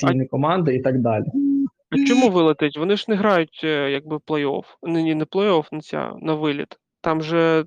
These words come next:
Speaker 1: таблиця рейтингів.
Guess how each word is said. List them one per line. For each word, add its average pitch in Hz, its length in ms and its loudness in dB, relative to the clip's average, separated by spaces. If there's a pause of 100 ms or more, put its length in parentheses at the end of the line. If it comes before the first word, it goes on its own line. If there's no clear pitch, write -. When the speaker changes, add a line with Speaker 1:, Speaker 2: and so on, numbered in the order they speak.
Speaker 1:
таблиця 165 760 0 (1200)
рейтингів. 156 600 0